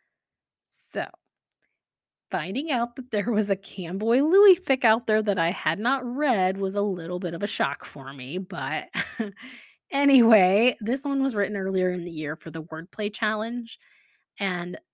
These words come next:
basically Niall accidentally stumbles across his friend's Camboy page. And this is, you know, dream come true territory for Niall because he's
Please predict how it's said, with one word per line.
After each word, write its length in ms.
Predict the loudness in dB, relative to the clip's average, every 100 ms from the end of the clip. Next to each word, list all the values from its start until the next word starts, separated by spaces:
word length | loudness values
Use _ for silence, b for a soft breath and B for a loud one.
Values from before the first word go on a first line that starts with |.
| -6
basically 420 | -4 -2 -4 -2
Niall 480 | 0 0 2 2 0
accidentally 540 | -4 -10 -8 -8 -8 -10
stumbles 440 | -8 -10 -8 -10
across 340 | -10 -8 -8 -8
his 160 | -16
friend's 320 | -12 -12 -12
Camboy 500 | -14 -14 -14 -12 -14
page. 420 | -14 -14 -14 -16 -20 b b b b _ _
And 480 | -10 -10 -10 -12 -8
this 320 | -6 -6 -6
is, 540 | -4 -4 -6 -10 -14 -16
you 140 | -14 -12
know, 180 | -12 -14
dream 320 | -10 -4 -4
come 260 | -2 -4 -4
true 300 | -4 -2 -2
territory 600 | 0 0 0 -2 -2 -2
for 160 | -6
Niall 480 | -4 -2 0 2 0
because 420 | -2 -6 -8 -8
he's 420 | -10 -12 -14 -18